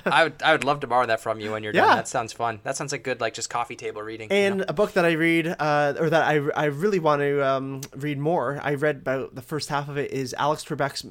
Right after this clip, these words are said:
Speaker 2: uh, biography and his memoirs, which is called The Answer Is.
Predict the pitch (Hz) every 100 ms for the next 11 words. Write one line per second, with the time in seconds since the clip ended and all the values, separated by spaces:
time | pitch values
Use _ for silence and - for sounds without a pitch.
0 | - 131 127 120 117 110 123 160 147 131
1 | 127 123 120 143 143 120 113 120 127 123
2 | 131 120 143 127 127 - 139 131 135 117
3 | 139 214 -